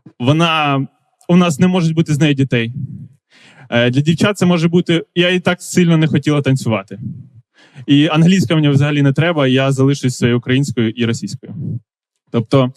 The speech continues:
я прошу зараз кожного з вас, конкретно тебе, задуматись, над чим ти не міг давно зробити перший крок. І що вже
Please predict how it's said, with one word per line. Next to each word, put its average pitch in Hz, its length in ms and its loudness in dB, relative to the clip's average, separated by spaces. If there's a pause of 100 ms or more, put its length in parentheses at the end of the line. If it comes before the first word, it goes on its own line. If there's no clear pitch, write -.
(320)
я 123 80 2
прошу 214 340 2
зараз 143 480 0 (400)
кожного 202 500 2
з 165 60 0
вас, 113 480 -4
конкретно 160 440 0
тебе, 120 380 0 (280)
задуматись, 156 560 0
над 139 140 2
чим 233 300 0
ти 135 320 2 (260)
не 127 100 4
міг 143 180 4
давно 135 340 0
зробити 185 360 0
перший 139 300 -2
крок. 113 400 -2 (300)
І 120 160 4
що 220 240 2
вже 139 380 0